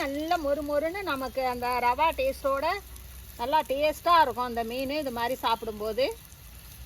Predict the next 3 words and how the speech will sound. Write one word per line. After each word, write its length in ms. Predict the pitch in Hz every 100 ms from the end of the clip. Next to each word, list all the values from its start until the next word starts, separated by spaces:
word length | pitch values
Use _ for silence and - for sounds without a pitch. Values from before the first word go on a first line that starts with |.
| - - - - - - - - - - - - - - - - - - - - - - - - - - - - - - _ - - - - 277
மீன் 180 | 320 339
இப்ப 180 | 311 330 -
பொரிச்சாச்சு. 640 | 320 320 - 359 320 302